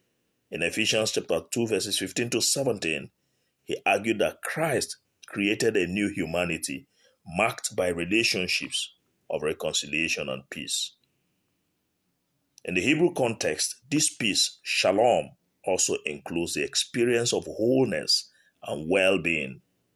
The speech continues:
both in our relationship with God, Revelation five verse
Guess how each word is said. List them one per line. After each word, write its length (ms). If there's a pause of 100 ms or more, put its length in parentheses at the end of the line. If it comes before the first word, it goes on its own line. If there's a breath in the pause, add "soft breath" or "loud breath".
(720)
both 320
in 160
our 160
relationship 800
with 160
God, 400 (380)
Revelation 480
five 360
verse 220